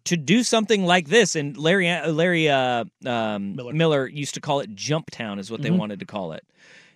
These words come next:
Speaker 1: And they wanted to make Jump Town what this is twenty years ago.
Speaker 2: It's like Blazers vision. They had an, like,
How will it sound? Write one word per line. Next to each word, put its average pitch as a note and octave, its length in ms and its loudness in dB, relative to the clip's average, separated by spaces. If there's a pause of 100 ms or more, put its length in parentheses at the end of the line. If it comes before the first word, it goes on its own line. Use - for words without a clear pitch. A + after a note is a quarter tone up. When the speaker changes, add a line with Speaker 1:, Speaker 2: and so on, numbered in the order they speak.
(120)
Speaker 1:
And D3 760 2
they C#3+ 280 2
wanted F3+ 440 2
to D#3+ 140 -4
make D3 400 -2
Jump D3+ 340 -2
Town C3 500 -2 (720)
what F3 280 2
this F#3+ 240 2
is D#3+ 180 0 (460)
twenty B3+ 520 2
years B3 460 6
ago. D#3 420 6
Speaker 2:
It's F3 100 -4
like A3+ 160 4
Blazers F3 420 2
vision. C#3 320 -4
They D3+ 120 -2
had A3 160 2
an, G#3 60 -2
like, E3 260 -6